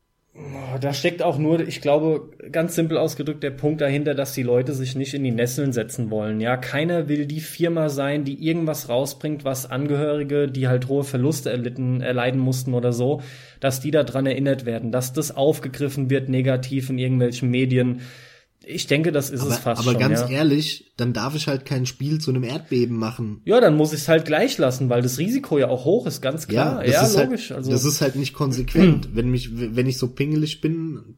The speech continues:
Speaker 2: weiß nicht, dann lass ich's halt. Dann mach ich halt ein Spiel mit Drachen.
Speaker 1: Ich seh
Speaker 2: Weil
Speaker 1: das
Speaker 2: dass
Speaker 1: wie du.
Speaker 2: übermorgen Drachen hier über die Stadt fliegen, ist relativ unwahrscheinlich.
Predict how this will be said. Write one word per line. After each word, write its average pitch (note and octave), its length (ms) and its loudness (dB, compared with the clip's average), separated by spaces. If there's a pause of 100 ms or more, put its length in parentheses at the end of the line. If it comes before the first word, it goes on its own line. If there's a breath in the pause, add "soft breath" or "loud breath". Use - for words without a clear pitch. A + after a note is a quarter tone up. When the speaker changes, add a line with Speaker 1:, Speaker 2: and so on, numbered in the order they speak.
(120)
Speaker 2:
weiß E3+ 220 -2
nicht, C#3 380 -2
dann A2+ 120 -2
lass E3+ 220 0
ich's - 160 0
halt. G#2+ 260 -4
Dann A2+ 140 -4
mach C3 180 -2
ich D3+ 160 -4
halt C3+ 260 -2
ein C3 80 -2
Spiel D#3 240 -2
mit D3 280 -2
Drachen. C3 480 -4
Speaker 1:
Ich G#3+ 240 2
seh F3 140 4
Speaker 2:
Weil F3+ 40 4
Speaker 1:
das B2 200 4
Speaker 2:
dass A#2+ 60 0
Speaker 1:
wie D#3 120 4
du. C#3 160 2
Speaker 2:
übermorgen C#3+ 560 6
Drachen D3+ 340 0
hier D#3+ 220 4
über D#3 180 2
die D#3 140 -2
Stadt D3+ 240 -4
fliegen, D#3 340 -2
ist C#3 240 -6
relativ E3+ 680 -6
unwahrscheinlich. A2 840 -6